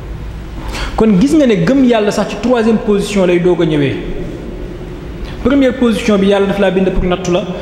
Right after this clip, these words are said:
Deuxième bi, daf laa bind pour nga am maandute, même boo dëkkee ak ñuy jaamu ay wasan. Troisième bi, daf laa bind pour nga doog kaa gëm.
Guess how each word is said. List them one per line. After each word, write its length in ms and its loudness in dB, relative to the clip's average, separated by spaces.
Deuxième 380 2
bi, 80 2
daf 140 0
laa 140 2
bind 200 0
pour 160 0
nga 160 -6
am 140 -2
maandute, 420 0
même 240 2
boo 160 4
dëkkee 260 0
ak 120 0
ñuy 220 2
jaamu 300 2
ay 140 2
wasan. 260 2
Troisième 440 2
bi, 60 2
daf 120 0
laa 140 2
bind 220 0
pour 120 -4
nga 100 0
doog 160 0
kaa 140 0
gëm. 140 0